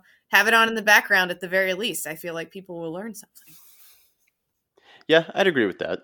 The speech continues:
Speaker 2: Well, Lauren, do you have anything else that you'd, you'd wanna ask us or, you know, in, any parting thoughts for us?
Speaker 1: Was I, I guess, was I wrong to think that you have to be, like, super flexible, like, that I would have had to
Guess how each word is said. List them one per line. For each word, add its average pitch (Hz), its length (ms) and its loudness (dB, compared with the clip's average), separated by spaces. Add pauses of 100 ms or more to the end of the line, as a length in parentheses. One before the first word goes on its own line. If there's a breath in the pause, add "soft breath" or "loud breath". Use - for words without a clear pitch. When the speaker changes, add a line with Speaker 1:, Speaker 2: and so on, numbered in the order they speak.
(720)
Speaker 2:
Well, 110 140 -2
Lauren, 151 280 10
do 139 80 -4
you 127 80 0
have 143 320 6
anything 139 880 4
else 120 640 2
that 110 420 4
you'd, 110 400 -8
you'd 107 220 -6
wanna 110 220 2
ask 104 420 0
us 120 300 0
or, 90 520 -2
you 92 80 -10
know, 82 220 -10 (260)
in, 110 300 -4
any 113 220 0
parting 104 340 4
thoughts 107 340 4
for 117 220 -2
us? - 340 -6 (440)
Speaker 1:
Was 233 340 2
I, 240 380 8
I 226 80 2
guess, 254 260 0
was 277 160 -2
I 220 140 6
wrong 175 440 -4
to 190 120 -12
think 180 240 -10
that 135 140 -6
you 180 120 -8
have 170 300 -6
to 175 100 -14
be, 165 200 -10
like, 160 200 -4
super 180 340 -10
flexible, 175 720 -6
like, 156 180 -4
that 147 120 -4
I 156 100 2
would 170 120 -2
have 170 80 -8
had 165 180 -6
to 156 240 -4